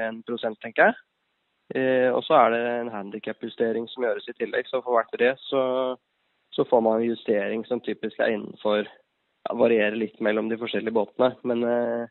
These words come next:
eh, veldig ofte at det er, eh, pluss minus tretti sekunder som må justeres med, eh, mot en del av de andre båtene. Så var det en båt som var med som var litt annen, eh, Shamrock som var med. Den var, eh,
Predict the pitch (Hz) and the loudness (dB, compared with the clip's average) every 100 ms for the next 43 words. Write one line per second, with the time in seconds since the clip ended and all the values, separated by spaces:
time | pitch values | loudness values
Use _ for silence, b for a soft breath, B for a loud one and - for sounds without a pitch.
0 | _ b b _ _ _ - 113 117 117 | _ b b _ _ _ -8 -6 -6 -6
1 | 113 113 110 110 107 107 107 107 104 107 | -8 -8 -8 -10 -10 -10 -10 -10 -12 -14
2 | 101 - 104 - - - 117 120 113 117 | -14 -14 -16 -16 -18 -10 -2 0 2 -2
3 | - - - 107 - 107 104 104 104 104 | -4 -10 -6 -4 0 0 2 0 0 -4
4 | 104 _ _ _ _ _ 110 107 - 107 | -6 _ _ _ _ _ -6 -6 -4 -2
5 | 104 107 107 101 _ 107 104 104 107 113 | -2 -6 -10 -12 _ -16 -10 -10 -4 -4
6 | 117 - _ _ - 107 107 110 110 107 | -4 -8 _ _ -8 -6 -4 -6 -6 -8
7 | 101 98 110 117 110 _ b b b _ | -8 -8 -6 -4 -6 _ b b b _
8 | _ - - 110 110 107 107 107 107 104 | _ -12 -8 -6 -6 -6 -8 -10 -12 -14
9 | 104 104 104 107 110 - 117 110 107 110 | -16 -18 -14 -10 -10 -8 -6 -4 -2 -4
10 | 107 110 107 - 135 135 - 127 117 113 | -4 -4 -4 0 0 0 -2 0 2 4
11 | 107 107 110 110 - 117 107 110 - 113 | 2 0 -4 -6 -6 -4 -4 -6 -8 -6
12 | 110 107 - 110 104 104 107 107 104 107 | -6 -6 -2 0 -2 -8 -14 -14 -14 -14
13 | 107 - _ _ _ - 117 107 120 - | -16 -18 _ _ _ -4 -2 0 -4 -6
14 | - 127 113 120 131 120 120 117 113 113 | -6 -2 0 2 2 2 4 4 4 0
15 | 113 113 113 113 - | -2 -4 -6 -8 -10